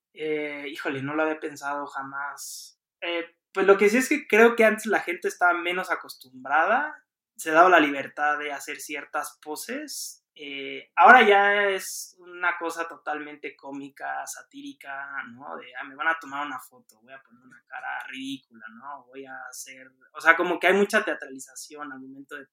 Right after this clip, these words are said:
tomar una foto. Y, por ejemplo, eh, hay una anécdota muy, muy inte-, muy, muy chistosa de Frida Kahlo, porque su papá fue un gran fotógrafo, Guillermo, fotografió catedrales, archivos muy grandes para la Secretaría de Hacienda,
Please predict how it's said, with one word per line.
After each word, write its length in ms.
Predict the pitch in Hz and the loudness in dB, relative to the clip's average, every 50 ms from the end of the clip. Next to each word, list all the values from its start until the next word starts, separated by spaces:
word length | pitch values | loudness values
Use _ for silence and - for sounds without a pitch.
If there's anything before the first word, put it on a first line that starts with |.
| _ _ _ | _ _ _
tomar 280 | _ 131 139 139 143 | _ -16 -12 -12 -10
una 160 | 143 139 127 - | -10 -12 -14 -14
foto. 340 | - 156 160 165 - - _ _ _ _ _ _ _ _ _ _ _ _ _ _ _ _ | -6 -4 -4 -4 -4 -8 _ _ _ _ _ _ _ _ _ _ _ _ _ _ _ _
Y, 220 | - 160 156 156 151 - | -2 2 4 4 4 2
por 160 | 160 156 151 | 0 0 0
ejemplo, 1000 | 147 143 165 165 156 - 156 156 151 147 147 143 143 143 139 139 139 139 139 135 135 139 - _ _ _ _ _ _ | 2 2 2 2 0 -2 -4 -2 0 0 0 0 -2 -2 -4 -6 -6 -6 -6 -8 -8 -10 -14 _ _ _ _ _ _
eh, 100 | - 170 170 170 | -8 -2 0 2
hay 100 | 175 196 | 4 4
una 120 | 202 185 | 4 4
anécdota 400 | 170 160 160 175 175 175 151 139 | 4 4 2 0 0 0 -2 -4
muy, 400 | 139 139 139 143 147 147 156 143 | -4 -6 -8 -8 -8 -10 -10 -10
muy 220 | 143 139 143 143 | -12 -10 -12 -12
inte-, 220 | 143 139 - 131 - 143 | -12 -12 -14 -16 -16 -16
muy, 760 | 143 151 143 143 147 147 143 143 143 143 143 139 139 135 131 135 | -18 -16 -14 -12 -12 -12 -12 -12 -12 -14 -14 -14 -14 -16 -14 -16
muy 120 | 143 143 | -16 -16
chistosa 480 | - - - - - 143 139 - 147 143 | -14 -16 -14 -12 -12 -12 -10 -8 -8 -8
de 100 | 139 135 | -8 -10
Frida 300 | - 143 143 143 139 - | -12 -12 -12 -12 -10 -6
Kahlo, 420 | - 135 131 147 190 247 269 _ _ _ _ _ _ _ _ _ | -4 -4 -4 -4 -6 -6 -10 _ _ _ _ _ _ _ _ _
porque 140 | _ - | _ -16
su 80 | - - | -6 0
papá 280 | - 165 - 196 226 226 | 2 4 6 6 6 6
fue 120 | - 262 | 4 2
un 60 | 254 226 | 0 2
gran 240 | 214 208 208 208 | 4 4 4 2
fotógrafo, 540 | 208 185 175 - 175 175 160 139 - - 135 | 0 -6 -6 -4 -2 -2 -2 -2 -6 -12 -20
Guillermo, 580 | 127 131 131 135 139 - - 160 214 233 - _ _ _ _ _ - | -18 -14 -10 -10 -6 -4 -4 -4 -4 -4 -6 _ _ _ _ _ -10
fotografió 500 | - 160 - 139 139 139 139 - 147 143 | -8 -6 -4 0 2 0 0 0 -4 2
catedrales, 1200 | - 170 165 - 131 127 127 131 135 135 143 147 143 139 135 135 135 135 131 135 131 131 - - - 123 | 4 4 4 4 0 -6 -4 -2 0 0 0 0 0 -2 -6 -8 -8 -8 -10 -10 -10 -10 -12 -12 -14 -16
archivos 460 | 135 139 _ - - 151 151 156 147 139 | -16 -16 _ -14 -12 -8 -8 -8 -8 -8
muy 160 | 139 139 139 | -12 -14 -14
grandes 440 | 139 139 143 143 143 143 143 135 - | -12 -12 -12 -12 -12 -14 -16 -18 -18
para 200 | _ 120 113 110 | _ -18 -16 -16
la 480 | 113 113 113 117 117 117 120 123 - 127 | -16 -16 -16 -16 -14 -16 -16 -18 -20 -20
Secretaría 460 | - - _ 139 _ _ 135 135 139 | -20 -20 _ _ _ _ -20 -18 -16
de 60 | 139 | -16
Hacienda, 640 | 135 - - 143 147 147 147 143 143 143 143 143 - | -16 -14 -14 -12 -12 -12 -12 -12 -10 -10 -12 -12 -14